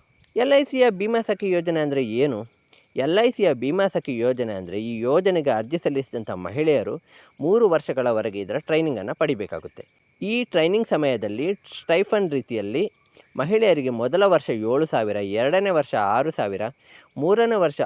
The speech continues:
ಐದು ಸಾವಿರ ರುಗಳನ್ನು ಪ್ರತಿ ತಿಂಗಳು ನೀಡಲಾಗುತ್ತೆ. ಅದು ಕೂಡ ತಿಂಗಳಿಗೆ ಇಪ್ಪತ್ನಾಲ್ಕು ಲೈವ್ಸ್ ಆಗಿರಬೇಕು. ಅಂದರೆ ಟ್ರೈನಿಂಗ್‌ನಲ್ಲಿ ಏನು ಕಲಿತಿರ್ತಾರೋ ಅದರ ಅರವತ್ತೈದು ಪರ್ಸೆಂಟ್ ಆದರೂ ಅವರಿಗೆ ಗೊತ್ತಿರಬೇಕು.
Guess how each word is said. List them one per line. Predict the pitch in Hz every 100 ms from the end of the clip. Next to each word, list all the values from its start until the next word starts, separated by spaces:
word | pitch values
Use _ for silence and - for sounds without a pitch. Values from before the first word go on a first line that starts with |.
| -
ಐದು | 120 185 214
ಸಾವಿರ | 220 147 147 143
ರುಗಳನ್ನು | 131 120 110 98 110 214 - _
ಪ್ರತಿ | 147 202 202
ತಿಂಗಳು | 123 95 139
ನೀಡಲಾಗುತ್ತೆ. | 214 214 143 92 85 - - - _ -
ಅದು | 113 151 214 233
ಕೂಡ | 185 143
ತಿಂಗಳಿಗೆ | 123 147 180 208 147 127
ಇಪ್ಪತ್ನಾಲ್ಕು | 123 _ 214 - 165 135 180
ಲೈವ್ಸ್ | 143 131 165 -
ಆಗಿರಬೇಕು. | 170 160 101 82 - _ 113
ಅಂದರೆ | 151 160 156
ಟ್ರೈನಿಂಗ್‌ನಲ್ಲಿ | - - 147 170 220 208 156 123 107
ಏನು | 131 208 214
ಕಲಿತಿರ್ತಾರೋ | 139 151 - 139 - 98 113 180 _ _ _ -
ಅದರ | 139 139 123
ಅರವತ್ತೈದು | 143 180 220 180 156
ಪರ್ಸೆಂಟ್ | - 135 139 127
ಆದರೂ | 104 151 - - _ _ _ -
ಅವರಿಗೆ | 139 117 170
ಗೊತ್ತಿರಬೇಕು. | 214 233 - 143 107 -